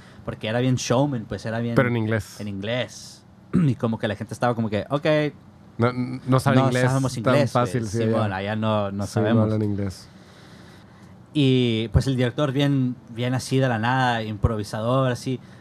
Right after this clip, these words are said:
Speaker 1: Me volteé a ver, <clears throat> en el medio escenario me dice, "Oye, Alan". Le dije, en todo el inglés, me dice,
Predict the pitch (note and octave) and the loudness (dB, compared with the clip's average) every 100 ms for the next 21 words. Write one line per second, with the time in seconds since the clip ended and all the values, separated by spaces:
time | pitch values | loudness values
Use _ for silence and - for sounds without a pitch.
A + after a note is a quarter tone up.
0 | - C3+ C3+ F3+ G3 G#3+ A3+ - - - | -2 0 0 4 4 4 0 -6 -14 -8
1 | E3+ D3 C3 B2+ G3 G3 D#3+ F#3 F#3+ D#3 | -4 -2 -2 0 -2 -2 -2 -2 0 0
2 | C#3+ C#3+ - - - - - D3+ G#3+ G3 | -2 -4 -8 -20 -20 -20 -2 2 2 4
3 | A3+ B3 A#2 - - - - A#2+ A2+ B2 | 4 4 2 -2 -12 -20 -14 -8 -4 -2
4 | A2 - A2+ G#2 C3+ A#2 A2 G#2 G#2 - | -4 -6 -6 0 2 2 0 -4 -6 -12